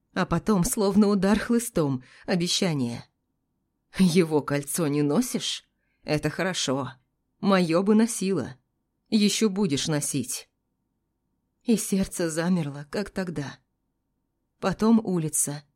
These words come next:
Я ехала в машине рядом с Терном, почти полностью раздетая. Сгорала от стыда, но играла роль куклы,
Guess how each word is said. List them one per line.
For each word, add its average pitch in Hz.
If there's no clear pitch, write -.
Я 185
ехала 165
в 151
машине 165
рядом 165
с -
Терном, 165
почти 214
полностью 185
раздетая. 151
Сгорала 165
от 147
стыда, 156
но 214
играла 196
роль 175
куклы, 156